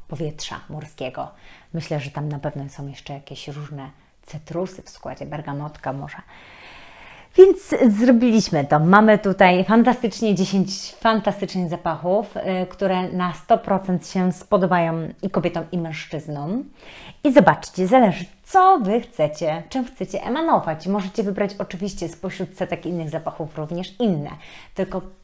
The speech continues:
bardzo, bardzo, bardzo Wam proponuję, abyście tego zapachu nie nosili, y,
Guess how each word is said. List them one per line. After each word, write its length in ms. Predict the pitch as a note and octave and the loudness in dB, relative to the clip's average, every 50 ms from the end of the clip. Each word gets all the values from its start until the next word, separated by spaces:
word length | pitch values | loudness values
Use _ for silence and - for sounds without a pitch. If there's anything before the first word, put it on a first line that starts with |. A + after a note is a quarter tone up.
| - | -4
bardzo, 500 | - A3+ B3 C4+ C4+ B3 - - C4 B3+ G#3+ F#3+ F#3+ A3 A3 G#3+ G#3+ G3+ - G#3 | -2 -2 -2 -2 -4 -8 -8 -8 -8 -8 -6 -4 -4 -4 -4 -4 -6 -8 -10 -8
bardzo, 540 | F#3 F3+ G3+ G3 G3 F3+ F3+ F#3+ F#3+ F#3+ F#3 | -4 -2 -2 -2 -2 -4 -4 -4 -4 -4 -4
bardzo 420 | F3+ D#3 F3 E3 D3+ - - D#3+ | -4 -4 -4 -4 -4 -6 -6 -6
Wam 160 | D3+ D#3+ D#3 | -6 -6 -6
proponuję, 640 | D3+ - D#3 - - E3+ D#3+ D#3 D3+ D#3 E3+ - A#3+ - - - - - - - - - | -8 -10 -12 -12 -10 -8 -8 -6 -6 -6 -6 -8 -8 -10 -16 -20 -20 -20 -20 -18 -4 -2
abyście 460 | B3+ A#3+ G3+ F#3 G3 F#3 - - A#3+ | 0 0 0 0 -4 -4 -6 -8 -6
tego 260 | - A3+ G3 G#3 A3+ | -4 -4 -4 -4 -4
zapachu 760 | G3 - - - - F3 E3+ D#3+ - - F3+ F3+ G3 G3+ A3 - - | -4 -6 -6 -4 -4 -4 -4 -6 -6 -4 -2 -2 0 -2 -4 -8 -10
nie 360 | F3+ G3+ G#3 G#3+ A3 A#3 C4+ | -8 -6 -4 -4 -4 -4 -2
nosili, 640 | C4 B3+ B3 B3+ - E4+ D#4+ D4 A#3 F#3+ - - F#3 | -4 -4 -6 -6 -6 -4 -2 -2 -2 -4 -4 -4 -4
y, 300 | F#3 F3+ F#3 F#3+ F#3+ | -2 -2 -2 -4 -4